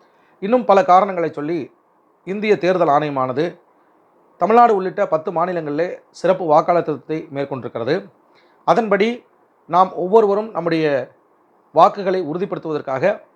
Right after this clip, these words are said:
கடந்த மாதம் நம்முடைய அனைத்து படிவங்களையும் கொடுத்து வாக்காளர் என்பதை நாம் உறுதி செய்தோம். அவ்வாறு வாக்காளர் என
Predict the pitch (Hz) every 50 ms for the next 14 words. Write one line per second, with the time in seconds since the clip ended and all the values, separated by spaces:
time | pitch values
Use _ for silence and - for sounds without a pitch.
0 | _ _ _ - 160 165 180 180 160 156 160 160 180 - - - _ _ _ _
1 | _ _ _ _ _ _ _ - 180 196 196 196 185 175 160 151 131 107 - -
2 | - - _ _ _ _ _ _ _ _ _ _ _ _ _ _ - 156 180 202
3 | 233 220 - - 226 175 139 - _ _ _ _ _ _ _ _ _ _ _ -
4 | 165 175 180 190 180 170 165 165 175 170 - 151 151 151 - 196 240 294 285 _
5 | _ _ _ _ _ _ _ _ _ _ _ _ _ _ - 165 190 190 214 214
6 | 208 202 180 156 170 165 156 156 165 185 165 156 147 147 147 156 156 143 127 131
7 | 117 117 - - _ _ _ _ _ _ _ _ _ _ _ _ _ _ _ _
8 | 156 175 185 220 247 262 254 240 - 165 175 208 214 233 226 233 240 - 185 180